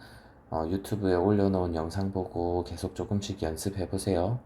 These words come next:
이게 처음에는 너무 쉽지만 그래도 이렇게 쉬운 거부터 확실하게 완벽하게 해놔야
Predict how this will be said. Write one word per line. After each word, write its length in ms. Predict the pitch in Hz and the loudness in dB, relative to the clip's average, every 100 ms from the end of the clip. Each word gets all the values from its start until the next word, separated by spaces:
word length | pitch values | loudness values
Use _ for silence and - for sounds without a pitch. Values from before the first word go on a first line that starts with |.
| - - - - - | -14 -20 -20 -20 -10
이게 580 | 80 87 85 82 82 82 | -4 2 2 4 2 0
처음에는 480 | - 123 107 87 76 | 4 4 4 2 -2
너무 240 | 78 98 | 0 0
쉽지만 800 | 95 98 - 101 95 92 92 - - - - | -2 -6 -2 2 4 4 2 -2 -8 -20 -10
그래도 320 | 90 82 82 | -6 -4 -2
이렇게 280 | 76 - 80 | -4 -4 -4
쉬운 340 | - 104 104 | -4 0 2
거부터 840 | 107 104 92 - 90 85 92 87 71 - - - | 4 2 2 -6 -2 2 4 4 0 -10 -20 -10
확실하게 680 | - - - 85 80 78 78 | -4 -2 2 2 2 0 0
완벽하게 640 | 76 87 98 - 85 82 | 2 2 0 -4 -6 -4
해놔야 520 | 90 98 101 117 92 | 0 2 6 6 4